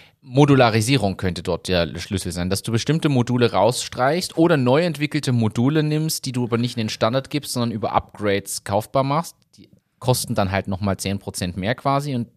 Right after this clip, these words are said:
das sind aber Module, die vielleicht sogar durch Kundenwünsche angeregt wurden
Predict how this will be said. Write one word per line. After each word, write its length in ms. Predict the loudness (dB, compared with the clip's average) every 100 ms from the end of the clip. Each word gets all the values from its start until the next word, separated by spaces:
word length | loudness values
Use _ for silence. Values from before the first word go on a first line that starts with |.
| _ _
das 120 | -6 0
sind 120 | 6
aber 100 | 6
Module, 400 | 6 2 0 0
die 100 | -4
vielleicht 320 | -2 -2 -2
sogar 200 | -4 -2
durch 200 | -2 -2
Kundenwünsche 720 | 0 0 0 -2 -2 -4 -6 -8 _ _
angeregt 600 | -2 0 0 -2 -4 -4
wurden 320 | -2 -2 -2